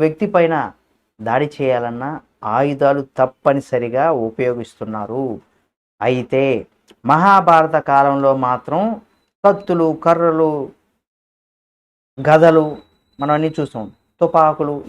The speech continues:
ఇలాంటివి ఎలాంటి ఆయుధాలు లేకుండా జరిగినటువంటి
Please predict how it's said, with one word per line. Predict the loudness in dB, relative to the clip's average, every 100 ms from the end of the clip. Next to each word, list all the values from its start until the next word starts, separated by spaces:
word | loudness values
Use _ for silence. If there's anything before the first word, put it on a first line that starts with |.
| 2
ఇలాంటివి | 6 4 2 -2 -2 0
ఎలాంటి | 4 4 2 2 2 4
ఆయుధాలు | 2 4 4 4 0 -2
లేకుండా | -4 -6 -2 2 2 0 -6 _ _ _ _ _ _ _ _ _ _ _ _
జరిగినటువంటి | 4 4 2 0 -2 0 -2